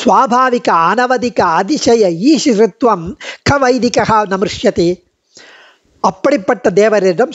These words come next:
சுவாபாவிக இயற்-, இயல்பாக அமைந்த naturally இருக்கிற, அனவதிக எல்லையற்றதா இருக்கிற, அதிசய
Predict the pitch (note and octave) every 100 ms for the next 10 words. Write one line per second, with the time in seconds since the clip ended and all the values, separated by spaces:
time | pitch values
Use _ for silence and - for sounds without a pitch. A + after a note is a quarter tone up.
0 | - A3+ B3+ B3+ B3+ A#3 - F3 D#3+ F3
1 | B3 A3 - _ - G#3 A3 C#4 C4 C4
2 | B3 A#3 G3+ G#3+ G3 F#3 D3 F3+ B3 -
3 | - D4+ B3+ C4 B3+ B3 G#3+ - F#3 C3+
4 | _ _ _ - - - - - D#3+ A3+
5 | C#4 C4 A3 A3+ F3+ D3+ F3+ A#3 C4+ C4
6 | G3 _ - C4+ C4 C4 A3+ G#3+ - F3
7 | C#3 - _ - - - F3 G3+ D#4+ B3+
8 | C4 G#3+ E3